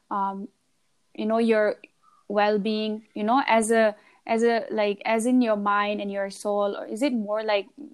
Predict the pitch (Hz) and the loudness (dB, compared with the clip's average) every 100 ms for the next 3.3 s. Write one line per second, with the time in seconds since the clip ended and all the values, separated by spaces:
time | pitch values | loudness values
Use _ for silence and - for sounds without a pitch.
0 | - 214 220 220 208 220 208 190 208 202 | -10 -4 -2 -2 -2 -6 -6 -8 -8 -8
1 | 202 220 202 196 202 202 _ 202 185 190 | -14 -12 -10 -6 -6 -6 _ -14 -12 -12
2 | 190 185 185 196 220 226 285 370 247 208 | -14 -12 -14 -8 -8 -2 -2 2 2 2
3 | 208 208 | 2 -2